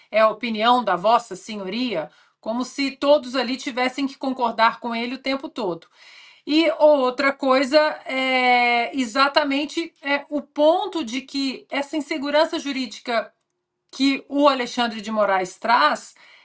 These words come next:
é que ninguém sabe o que ele vai querer fazer com regras que estavam em vigor,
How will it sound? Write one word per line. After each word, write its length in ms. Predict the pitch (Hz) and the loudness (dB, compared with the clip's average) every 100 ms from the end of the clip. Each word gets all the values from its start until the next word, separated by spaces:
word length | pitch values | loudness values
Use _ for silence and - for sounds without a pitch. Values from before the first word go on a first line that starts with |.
| - | -6
é 100 | 302 | 0
que 140 | 349 | 2
ninguém 300 | 370 349 392 | 4 2 2
sabe 640 | 392 381 392 285 202 160 _ | 0 2 4 2 -4 -8 _
o 120 | 254 | -12
que 120 | - 349 | 0 4
ele 160 | 339 | 4
vai 160 | 285 302 | 4 2
querer 300 | 311 262 240 | 2 -2 0
fazer 440 | 220 214 285 311 - | 2 2 4 2 2
com 160 | 339 | 0
regras 640 | 285 269 339 349 277 233 | 2 4 2 2 -4 -8
que 100 | - | -8
estavam 680 | 254 - 240 226 226 208 196 262 | -10 -4 2 2 2 -2 -4 -4
em 140 | 262 | -4
vigor, 560 | 220 190 214 269 294 | -4 -8 -2 4 4